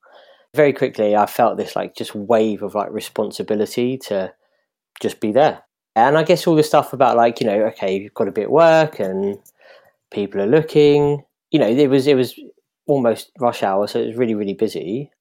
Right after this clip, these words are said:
But to be honest, it was just, like, being in the moment with Johnny,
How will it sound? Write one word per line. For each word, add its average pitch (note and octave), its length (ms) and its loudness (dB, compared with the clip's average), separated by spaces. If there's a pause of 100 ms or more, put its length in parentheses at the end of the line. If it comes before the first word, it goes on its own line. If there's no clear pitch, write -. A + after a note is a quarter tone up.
(220)
But B2 360 2
to - 80 -12
be F3 120 4
honest, E3+ 420 4
it C#3 100 2
was C3 140 0
just, - 340 -2
like, A2+ 480 2 (440)
being A#2+ 180 2
in A2 80 2
the A2 60 2
moment A2+ 440 2
with A2 120 -10
Johnny, A2+ 480 2